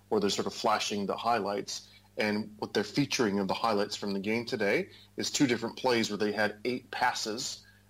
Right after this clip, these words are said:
you know, before, um, someone makes an open three. And they're just, they're just running around. They're just running around, passing the ball, lots of, um, lots of feet motion. The guy's moving without the ball. So micro data, macro data set,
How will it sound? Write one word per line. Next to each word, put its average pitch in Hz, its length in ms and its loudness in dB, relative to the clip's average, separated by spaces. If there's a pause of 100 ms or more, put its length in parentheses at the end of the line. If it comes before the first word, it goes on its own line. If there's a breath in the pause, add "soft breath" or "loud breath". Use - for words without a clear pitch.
you 104 120 -4
know, 101 160 0
before, 104 680 -2
um, 98 360 2
someone 104 280 -2
makes 101 220 -2
an 104 100 -4
open 101 300 -4
three. 101 440 -2 (380 soft breath)
And 107 100 0
they're 139 80 6
just, 165 200 2
they're 147 120 6
just 165 180 2
running 151 180 4
around. 139 380 2
They're 110 100 -8
just 104 100 -12
running 143 200 0
around, 127 260 0
passing 123 380 -4
the 107 40 -4
ball, 113 400 0 (440 soft breath)
lots - 260 0
of, 107 300 -4
um, 104 400 0 (120)
lots - 600 -2
of 98 100 -4
feet - 320 0
motion. 98 320 0
The 92 60 -2
guy's 117 480 4
moving 110 340 0
without 101 320 -2
the 101 60 -2
ball. 104 400 0
So 95 340 -2 (560 soft breath)
micro 143 380 4
data, 117 340 2
macro 120 300 -6
data 104 240 -4
set, - 240 -6